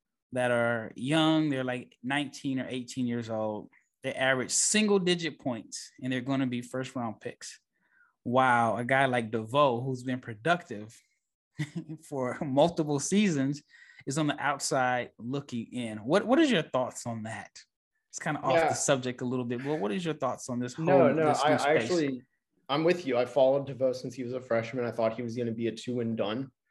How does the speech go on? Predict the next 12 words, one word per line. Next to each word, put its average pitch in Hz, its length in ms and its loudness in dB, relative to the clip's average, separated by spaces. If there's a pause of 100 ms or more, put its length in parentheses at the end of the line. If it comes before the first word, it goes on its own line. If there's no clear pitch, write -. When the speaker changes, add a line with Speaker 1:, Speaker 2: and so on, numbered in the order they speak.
(220)
Speaker 2:
kind 139 220 0
of 135 100 -6
guy, 139 400 2 (140)
uh, 117 240 0
but 110 160 -4
obviously 120 400 -2
he 123 100 -6
stayed 120 300 0
there 117 120 4
all 110 120 2
four 117 240 -4
years. 113 400 -6